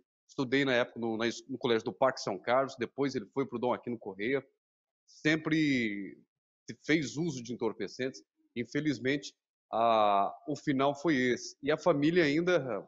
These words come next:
reclama, pede pra polícia também averiguar um pouco aí sobre a morte do pai dele, ocorrida alguns anos atrás, que também morreu com um traumatismo craniano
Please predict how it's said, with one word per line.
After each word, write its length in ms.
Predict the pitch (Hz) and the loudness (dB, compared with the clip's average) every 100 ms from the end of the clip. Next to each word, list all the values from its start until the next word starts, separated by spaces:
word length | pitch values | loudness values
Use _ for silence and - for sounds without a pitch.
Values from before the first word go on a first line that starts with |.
| _ | _
reclama, 540 | 143 143 127 156 151 - | 0 0 0 0 0 -2
pede 240 | 131 131 | -4 -4
pra 140 | 135 | -4
polícia 420 | 127 127 117 123 127 | -4 -4 -6 -4 -6
também 300 | 123 113 117 | -4 -4 -4
averiguar 420 | 117 110 107 113 | -4 -6 -4 -6
um 80 | 104 | -6
pouco 320 | 123 117 113 | -6 -4 -2
aí 220 | 110 151 _ _ _ | -2 -4 _ _ _
sobre 300 | - 170 175 | 0 2 2
a 60 | 160 | 2
morte 300 | 160 160 165 | 0 -2 -6
do 100 | 151 | 0
pai 200 | 147 127 | 0 0
dele, 280 | 143 160 - | -2 -4 -4
ocorrida 720 | 165 160 165 110 160 165 135 | -2 2 2 2 0 4 4
alguns 380 | 113 127 160 143 | 4 2 0 0
anos 200 | 160 160 | 0 0
atrás, 360 | 170 131 131 - _ _ - | -2 0 -2 -4 _ _ -8
que 80 | 175 | -2
também 300 | 175 139 151 | 0 2 2
morreu 400 | 160 123 147 147 _ _ | 0 2 0 0 _ _
com 140 | 147 156 | -2 0
um 40 | |
traumatismo 600 | 151 147 147 - 143 147 | 2 2 2 -2 -4 -4
craniano 540 | - 151 131 135 160 | 0 0 2 2 0